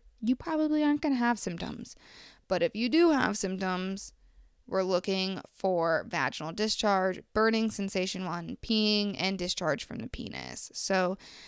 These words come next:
that's really all the C D C had for me. This well-known quote, "S T D is clearly not that well-known," or, again, it's just so basic. I mean, take what you know about chlamydia and gonorrhea, and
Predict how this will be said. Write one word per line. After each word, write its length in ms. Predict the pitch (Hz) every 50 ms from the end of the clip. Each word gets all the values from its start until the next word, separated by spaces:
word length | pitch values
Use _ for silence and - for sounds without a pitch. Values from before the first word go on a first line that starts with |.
| - - - - _ _
that's 180 | - 208 202 196
really 240 | 196 202 196 190
all 100 | 196 190
the 80 | 190 190
C 160 | - - 208
D 100 | 190 196
C 160 | 190 - 196
had 280 | 190 190 196 190 202 202
for 120 | - 202
me. 360 | 196 196 196 196 196 196 190 - - _ _ _ _ _ _ _ _ _ _ _ _ _ - - _ _ _ _ _ _ _ _ - -
This 320 | - 196 196 190 185 - - 220 -
well-known 840 | - 196 202 202 196 202 196 196 202 202 196 190 190 190 196 196 196
quote, 600 | - - 202 185 185 196 196 196 - - - - - - - _ _ _ _ _ _ _ _ _ _ - - - -
"S 160 | 202 196 -
T 100 | - 202
D 160 | 190 190 190 185
is 120 | 180 -
clearly 340 | - - 208 202 202 202 202
not 220 | 202 185 180 -
that 220 | - 190 190 175 170
well-known," 580 | 202 208 208 208 208 208 208 208 208 208 208
or, 340 | - - 202 196 196 196 196
again, 300 | - 208 214 285 311 277
it's 120 | 226 202
just 200 | - 240 247 -
so 180 | - - 226 240
basic. 540 | 214 - 190 190 196 - - 90 - - -
I 40 | 180
mean, 280 | 185 180 185 185 196 - - - - - - - - - _ _ _ -
take 240 | - 208 220 226
what 160 | 294 262 226 262
you 60 | 254
know 160 | 247 240 226
about 300 | 226 220 214 185 165 -
chlamydia 400 | - - 202 196 196 202 202 196
and 100 | 202 196
gonorrhea, 720 | 190 180 180 185 185 180 170 165 160 139 123 156 160 180 - _ - _ _ _ _ _ _ _ -
and 580 | 190 185 185 185 180 175 175 175 180 180 -